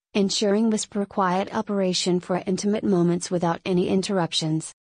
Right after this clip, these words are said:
Where luxury meets pleasure. Indulge in the world of twenty-four Luzi finger vibrators, where luxury meets pleasure seamlessly. Elevate your intimate moments with these sophisticated adult toys that redefine satisfaction.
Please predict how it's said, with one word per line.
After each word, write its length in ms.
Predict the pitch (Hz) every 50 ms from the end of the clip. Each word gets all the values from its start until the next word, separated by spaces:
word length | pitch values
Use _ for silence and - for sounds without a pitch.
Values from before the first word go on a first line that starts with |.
| _ _ _ _ _ _ _ -
Where 280 | - 196 196 190 196 202
luxury 540 | 202 196 202 - - - - 226 220 226 226
meets 300 | 214 202 196 180 - -
pleasure. 500 | - - 196 180 175 170 175 165 160 165 _ _ _ _ _ _ _ _ _ _ _ -
Indulge 460 | - 208 196 196 185 196 185 208 202 208
in 120 | 202 202
the 100 | 208 208
world 360 | 196 190 190 185 175 175 170
of 100 | 180 170
twenty-four 680 | - - - - 208 208 214 226 226 - - 208 196 196
Luzi 460 | 202 202 190 185 180 185 196 196 208
finger 400 | - - - 196 185 185 214 220
vibrators, 800 | 202 208 185 180 170 170 180 175 175 165 165 151 151 151 - - _ _ _ -
where 200 | 196 190 185 180
luxury 540 | 185 185 185 185 - 220 220 214 220 233
meets 360 | 233 214 190 185 - - - -
pleasure 360 | - 208 190 180 - 196 196
seamlessly. 720 | - - - 190 190 185 175 170 160 - - 165 151 151 147 _ _ _ _ _ _ _ -
Elevate 400 | 208 214 233 240 220 208 208 -
your 160 | - 202 - -
intimate 420 | 208 196 202 - 233 226 240 -
moments 500 | 214 196 175 170 175 170 165 175 - -
with 140 | - 196 175
these 180 | - 196 190
sophisticated 840 | - - 226 208 - 214 202 - - 196 180 - 185 185 180 190 190
adult 380 | 202 180 190 170 160 156 165
toys 400 | - - - 196 185 196 196 - -
that 140 | - 170 196
redefine 540 | 196 196 208 220 - - 196 185 180 185
satisfaction. 880 | 175 - - 170 170 175 170 - - 180 170 175 - - 165 151 156 156